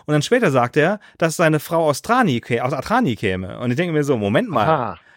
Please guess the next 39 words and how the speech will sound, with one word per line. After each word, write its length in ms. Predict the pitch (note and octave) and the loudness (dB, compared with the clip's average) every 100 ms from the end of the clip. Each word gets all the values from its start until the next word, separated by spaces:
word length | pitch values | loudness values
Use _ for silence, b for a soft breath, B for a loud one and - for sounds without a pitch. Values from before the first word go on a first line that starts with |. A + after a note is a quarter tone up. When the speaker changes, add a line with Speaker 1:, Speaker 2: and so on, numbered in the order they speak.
| b | b
Speaker 1:
das 180 | - C3 | 0 0
ist 100 | D3 | 2
doch 100 | D3+ | -2
komisch." 500 | - E4+ F#3 B2 - - | 2 2 2 0 -2 0
<laughs> 760 | G3 - - - - - C3+ | 0 0 -10 -12 -14 -14 -12
Mm, 120 | - D#3 | -2 0
Speaker 2:
Mhm, 640 | D3+ D3+ B2+ C3 D3 F#3 _ - | 0 0 -2 -4 -6 -10 _ -4
Speaker 1:
äh, 300 | C#3+ C#3 C3+ | -2 -2 -4
Speaker 2:
mhm. 120 | D#3+ - | -8 2
Speaker 1:
nee, 240 | F3+ D#3 | 2 4
aber 380 | D3 C#3+ C3 B2 | 2 2 2 2
das 260 | E3 A3+ | 0 0
ist 160 | A#3 G#3 | -4 -2
nämlich 160 | G#3+ G3 | 0 0
auch 80 | E3+ | 0
was, 160 | F3 | 0
wo 80 | F3+ | 0
ich 60 | F3 | -2
mich 120 | F3 | 0
geärgert 320 | D3 G3 A3 | -2 0 0
habe, 180 | F#3+ E3 | 0 0
dass 100 | D3+ | -2
die 100 | E3 | -2
Serie 340 | C#3 E3 E3 C#3+ | 0 2 2 2
nicht 540 | C3+ E3+ A#3+ - - | 2 2 2 -2 -4
treu 240 | - A#2 | 2 2
zum 240 | G#2+ A2+ G#2+ | 2 -2 -2
Roman 400 | G2+ G2 F2+ F#2+ | -2 -2 -2 -2
war, 260 | F#2+ B2 | -2 -2
weil 140 | C3 B2 | -4 -4
im 140 | C3 | -4
Roman 520 | G2+ C3 G3+ A2 G#2 B2 | -2 2 2 0 -4 -6
ist 200 | A#2+ - | -8 -8
es 100 | G#2+ | -2
so, 340 | C3+ G#2+ C3+ B B B B _ | 0 0 -2 B B B B _
er 180 | - B2+ | -4 0
ändert 380 | E3 D3 C3 - | 2 2 0 -4
die 40 | |
Beleuchtung 800 | A2+ G#2+ E3+ G#3+ - F2+ A2+ G#3 | 0 4 4 2 -2 -2 -2 -6